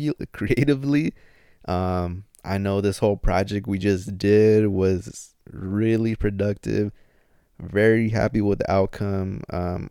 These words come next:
I know <laughs> f-, uh, if we were to ever do this again, we'd do it way better. But, uh,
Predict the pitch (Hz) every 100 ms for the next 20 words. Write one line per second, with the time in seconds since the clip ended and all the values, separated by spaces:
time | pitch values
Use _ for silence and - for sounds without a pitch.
0 | - 98 101 - - - - 101 95 95
1 | 95 - - _ _ - 101 117 113 110
2 | 113 - - 110 107 98 113 123 117 107
3 | 98 98 98 95 95 101 92 - - 98
4 | 104 95 101 98 98 90 92 - - 92
5 | -